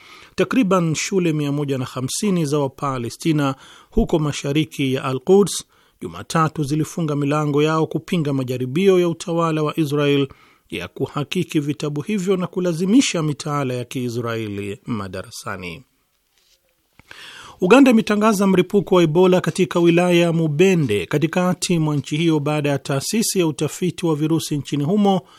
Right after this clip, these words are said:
kuthibitisha kuwa kifo cha mwanamume mmoja kimesababishwa na ugonjwa huo wa Ebola wa aina ya virusi kutoka Sudan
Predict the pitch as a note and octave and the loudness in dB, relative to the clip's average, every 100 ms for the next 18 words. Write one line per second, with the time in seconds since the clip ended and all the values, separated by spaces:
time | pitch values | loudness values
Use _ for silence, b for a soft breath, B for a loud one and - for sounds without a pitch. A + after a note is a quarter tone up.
0 | B B B - - D#3 D3+ D#3+ G3+ F#3+ | B B B -8 -4 -2 0 0 0 0
1 | E3+ D#3+ - F3+ E3+ D#3 - G#3+ - G3+ | -2 -4 -2 0 0 -2 -4 -4 -4 0
2 | F#3 - E3+ E3+ E3 E3+ E3+ D#3+ D#3 E3 | 0 0 -4 -4 -2 -2 -2 -2 -2 0
3 | D3+ D3 E3+ D#3 - D3 D3 E3+ D#3+ E3+ | -2 -2 -2 -2 -4 -6 -2 -2 -2 -4
4 | E3 D#3 D3+ D#3+ D#3 D3 D3 E3+ E3 E3 | -2 -2 0 0 0 0 -2 0 2 2
5 | D#3+ D3 F3+ F3+ E3+ E3+ D#3 D#3+ D#3 D3+ | 0 0 0 2 0 0 -2 0 -2 -2
6 | C#3+ C#3 C#3+ C3 - C3+ C#3+ C3+ - - | -4 -4 -4 -6 -8 -8 -6 -6 -6 -10
7 | - D#3 F#3 F3 E3+ | -6 0 2 2 0